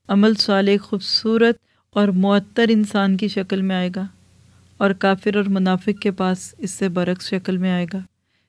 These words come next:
یہ بھی مسند احمد کی روایت ہے، جلد پانچ، دو سو ستاسی، ٹو ایٹی سیون نمبر کی روایت ہے۔ آگے بھی سورۃ اعراف کی آیت میں بھی آئے گا۔ اور القسط مصدر ہے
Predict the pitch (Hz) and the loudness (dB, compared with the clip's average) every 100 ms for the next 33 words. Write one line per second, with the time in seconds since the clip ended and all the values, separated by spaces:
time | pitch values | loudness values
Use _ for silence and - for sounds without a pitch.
0 | _ 202 190 202 196 202 190 190 185 202 | _ 0 2 2 0 0 0 2 0 -2
1 | - 202 185 180 180 190 170 190 190 185 | 0 0 2 0 0 -2 0 0 0 -2
2 | 180 175 180 - - _ _ _ _ 185 | -4 -2 -4 -8 -18 _ _ _ _ -2
3 | 185 185 196 190 - _ _ _ - 196 | -2 -2 -4 -4 -6 _ _ _ -8 -8
4 | 185 185 185 - 180 190 - 202 208 214 | -4 -2 -2 -2 -6 -8 -8 -2 0 0
5 | 285 196 190 185 180 175 180 180 175 170 | -2 -4 -4 -6 -6 -2 -2 -2 -4 -8
6 | - 185 180 175 170 185 185 _ _ _ | -4 -4 -2 -6 -6 -10 -12 _ _ _
7 | _ _ _ _ _ _ _ _ _ - | _ _ _ _ _ _ _ _ _ 0
8 | 208 226 208 208 202 196 190 190 185 190 | 2 2 0 -2 -2 -4 0 0 0 -2
9 | 196 - - 190 185 - 190 180 190 180 | -4 -8 0 0 0 -4 -6 -4 -4 -4
10 | 180 180 185 _ _ _ _ _ _ _ | -4 -6 -8 _ _ _ _ _ _ _
11 | _ _ _ _ - 220 208 220 208 202 | _ _ _ _ -6 -2 -2 0 0 0
12 | 214 247 - - - - 190 185 - 208 | 0 0 -2 -10 -12 -2 0 0 -2 -2
13 | 214 196 185 | 0 0 -4